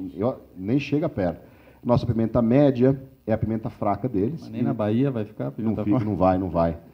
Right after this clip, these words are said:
Speaker 1: Nem na Bahia. Primeiro que na Bahia vai, vai demorar um pouco pra gente chegar lá, mas a gente vai chegar lá. E a pimenta suave a gente desenvolveu aqui no Brasil. Essa é a única tropicalização, além das sobremesas que a gente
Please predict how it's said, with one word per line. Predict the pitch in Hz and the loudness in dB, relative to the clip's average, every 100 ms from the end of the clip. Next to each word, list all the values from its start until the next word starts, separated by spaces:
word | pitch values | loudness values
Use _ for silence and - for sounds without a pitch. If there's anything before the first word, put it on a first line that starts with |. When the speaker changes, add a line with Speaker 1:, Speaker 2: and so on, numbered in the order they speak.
| - - | -14 4
Speaker 1:
Nem | 113 | 8
na | 131 | 8
Bahia. | 120 117 | 8 6
Primeiro | 117 135 180 | 8 6 6
que | 160 | 4
na | 151 | 6
Bahia | 131 | 6
vai, | 139 | 6
vai | 127 - 123 | 2 0 0
demorar | 131 123 | 2 2
um | 135 | 0
pouco | 123 151 151 135 110 | -2 -4 -2 -4 -8
pra | 90 | -8
gente | 82 - | -8 -4
chegar | 80 73 | -4 -4
lá, | 65 65 | -6 -8
mas | 90 | -4
a | 110 | -4
gente | 135 117 | -2 2
vai | 104 | 2
chegar | 98 98 87 | 4 2 2
lá. | 73 73 - - - - - - | 0 -2 -6 -20 -20 -20 -6 6
E | 123 | 10
a | 131 | 10
pimenta | 135 139 139 131 | 10 6 6 4
suave | - 127 117 117 | 4 6 8 6
a | |
gente | 117 | 2
desenvolveu | 107 110 98 104 | 4 6 6 6
aqui | 98 | 4
no | 95 | 0
Brasil. | 92 90 73 69 - | 2 0 0 -4 -2
Essa | 127 139 - | 2 2 4
é | |
a | 131 | 2
única | 131 127 | 2 0
tropicalização, | 117 117 113 113 104 147 180 - | -4 -2 0 0 2 0 0 4
além | 123 123 165 | 4 6 2
das | 139 | 2
sobremesas | - 143 120 110 113 117 | 0 0 2 2 2 -2
que | - 107 | -2 -2
a | |
gente | 110 - 117 | -2 -2 -6